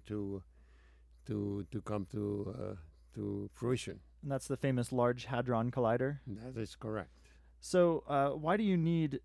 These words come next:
Speaker 2: um, you, you need this, this enormous, I mean, uh, d-, uh, describe the Hadron Collider quickly, 'cause it's, it's a, it's a gigantic piece of scientific equipment.
Speaker 1: Yes.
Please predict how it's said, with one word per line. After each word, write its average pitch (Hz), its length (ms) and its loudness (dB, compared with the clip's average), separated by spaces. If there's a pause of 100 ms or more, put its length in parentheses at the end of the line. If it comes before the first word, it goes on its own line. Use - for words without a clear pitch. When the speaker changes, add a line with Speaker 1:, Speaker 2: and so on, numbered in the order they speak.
Speaker 2:
um, 110 420 0 (680)
you, 165 120 0
you 170 140 0
need 175 180 4
this, 156 160 6
this 131 360 -8
enormous, 147 540 4
I 120 40 0
mean, 135 180 2
uh, - 60 -6 (180)
d-, - 160 -14
uh, 139 60 -6
describe 165 380 -2
the 139 80 4
Hadron 120 340 2
Collider 104 480 0 (160)
quickly, 107 340 -2
'cause 117 140 -2
it's, - 280 -2
it's 107 180 -8
a, 110 60 -4
it's 80 180 -6
a 98 60 -6
gigantic 123 680 -2 (120)
piece 120 220 -8
of 104 140 -8
scientific 107 500 -4
equipment. - 480 -6 (220)
Speaker 1:
Yes. 107 360 -10